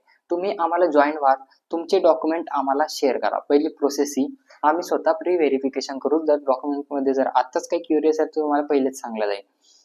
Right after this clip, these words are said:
आणि ते तुम्ही, आम्ही प्रयत्न करू की दुरुस्त करून तुम्हाला रजिस्ट्रेशन करून देऊ. दुसरी जी प्रोसेस येते प्री डॉक्युमेंट व्हेरिफिकेशन नंतर, ती येते रजिस्ट्रेशन. रजिस्ट्रेशन झाल्यानंतर आपल्याला चॉईस फिलिंग करावी लागते कॉलेजेसची.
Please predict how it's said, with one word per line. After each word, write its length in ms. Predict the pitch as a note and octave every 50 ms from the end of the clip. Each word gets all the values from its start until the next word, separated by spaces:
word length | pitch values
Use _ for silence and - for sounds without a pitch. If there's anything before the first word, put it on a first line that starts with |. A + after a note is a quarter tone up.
| _ _ -
आणि 120 | B2+ B2+
ते 220 | C#3 C#3 D3+ C#3+ D3
तुम्ही, 260 | D3 C#3+ C#3+ C#3+ C3+
आम्ही 400 | - - C#3 C#3+ D3+ D#3+ E3+ F3
प्रयत्न 320 | - D#3+ D3+ D3 D3 D3+
करू 160 | C#3+ D3 D3 D3
की 100 | - E3
दुरुस्त 380 | - E3 D3+ D3 - - - C#3+
करून 160 | D3 C3+ C#3 C#3
तुम्हाला 420 | D3 D3 C#3+ C3 B2 C3 C#3 C#3+ - _ _ _ - -
रजिस्ट्रेशन 520 | C3+ B2+ C3+ C#3+ C#3 - B2+ - - C#3
करून 200 | C3+ C#3 C3 A#2+
देऊ. 180 | A2 G#2 - - _ _ _ _ _ - - _ _ -
दुसरी 280 | C#3 D#3 D#3 - F#3+ G3
जी 80 | G3+
प्रोसेस 360 | G3+ G3+ G3 G3 G3 - F#3
येते 160 | F3+ F3 F#3 F#3
प्री 200 | - - F3 F3
डॉक्युमेंट 380 | E3+ E3 E3 F3 F3 F3+ -
व्हेरिफिकेशन 560 | E3+ D3 C#3 C#3+ C#3+ C#3+ C#3 C#3 - - C#3+
नंतर, 300 | C3+ C3+ C3 - D#3 D#3
ती 220 | D#3 - E3+ D#3+ C#3+
येते 380 | C3 - - D#3 E3 - _ _ _ - - -
रजिस्ट्रेशन. 640 | C3+ C3+ C3+ C#3 C#3 - - B2 A2+ - - - - _ _ _ _ _ _ -
रजिस्ट्रेशन 560 | C#3 C#3 D#3 F3+ F3+ - F3+ F3 F#3 F#3+ F#3+
झाल्यानंतर 480 | E3 D3+ D3 D3 D#3 D#3 D3+ D3+ - -
आपल्याला 340 | - C3+ - C#3 C#3 D#3 E3
चॉईस 340 | - - D3+ C#3 C#3 - -
फिलिंग 220 | C3+ A#2+ A#2 A#2
करावी 220 | A#2 A2+ G#2+ G#2+
लागते 240 | G#2 G#2 - - A#2
कॉलेजेसची. 560 | A2+ A2+ G#2 G#2 G#2 G#2+ G2+ - - - -